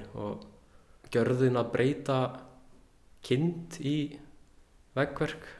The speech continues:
hérna, <laughs> eh, leiddi mig eiginlega að því að þetta þyrfti að vera svolítið um kindur. Þannig að ég, hérna, fór að leita að, eh, föngum og fann, hérna, leiðbeiningabækling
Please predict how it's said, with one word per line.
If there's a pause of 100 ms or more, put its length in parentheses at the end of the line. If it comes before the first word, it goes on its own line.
(200)
hérna, (640)
<laughs>
eh, (1000)
leiddi
mig
eiginlega
að
því
að
þetta
þyrfti
að
vera
svolítið
um
kindur. (440)
Þannig
að
ég,
hérna, (1600)
fór
að
leita
að, (280)
eh, (140)
föngum (180)
og
fann,
hérna, (1600)
leiðbeiningabækling